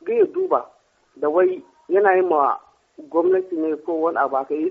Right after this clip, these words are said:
ya, ya sa a kan shi da kan shi ne yake yi ma, lahiyar shi. Tunda ka san wasu suna duba suna da ne kama, gwamnati ne suke yi ma, ko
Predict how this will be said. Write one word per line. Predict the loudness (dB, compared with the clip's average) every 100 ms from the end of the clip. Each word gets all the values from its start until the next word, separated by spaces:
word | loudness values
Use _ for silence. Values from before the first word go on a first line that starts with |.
| -4
ya, | -6 -6 -10 -8
ya | -8 -2
sa | -2
a |
kan | 0 -4 -4
shi | -4
da | -2 -4 -6 _ _ _
kan | -8 -6
shi | -2
ne | -2
yake | -2 -2
yi | -2
ma, | -4 -8 -10
lahiyar | -4 -2 0 0
shi. | -4 _ _ -6
Tunda | -2 0
ka | 2 2
san | 2
wasu | 2 0 -6 -12 -16 _
suna | 0 0
duba | 0 -4 -4
suna | -2 -4 -4 -6
da |
ne | -4 -2
kama, | -4 -4 -6 -8 -10 -8 -8 -10 -8 -2
gwamnati | -2 0 -2 0 -2 -2
ne | -4 -6
suke | -6
yi | -4 -2
ma, | -2 -4 -6 _ _ -2
ko | 0